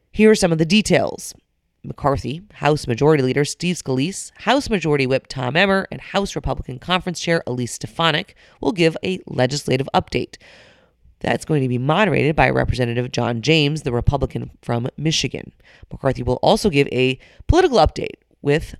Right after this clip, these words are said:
N R C C Chair Richard Hudson and Congressional Leadership Fund President Dan Constan. Reps Jay Obernolt, Stephanie Bice, Julie Letlow, and Max Miller will give a briefing on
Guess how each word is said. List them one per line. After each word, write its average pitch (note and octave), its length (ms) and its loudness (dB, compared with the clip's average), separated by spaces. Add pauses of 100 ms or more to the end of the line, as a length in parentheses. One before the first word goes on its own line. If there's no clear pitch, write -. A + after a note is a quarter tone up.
(120)
N A#2+ 140 -2
R A#2 80 -2
C A#2+ 120 -8
C E3+ 240 -6
Chair D3 240 0
Richard C3+ 280 -4
Hudson D3+ 420 -2
and C3 140 -8
Congressional B2+ 500 -4
Leadership C#3+ 560 -2
Fund C3 400 -2
President C#3+ 560 0
Dan A2+ 340 -8
Constan. D#3+ 640 -8 (960)
Reps - 320 -2 (240)
Jay D3+ 440 2
Obernolt, D3 560 -4 (100)
Stephanie F3+ 540 -2
Bice, D#3 480 -2 (100)
Julie F3 300 -4
Letlow, C3+ 520 -2
and C3+ 220 -6
Max G3 340 -6
Miller G3 360 -2
will C#3 160 -6
give B2 240 -6
a B2+ 100 -8
briefing C3 400 -8
on A#2+ 140 -6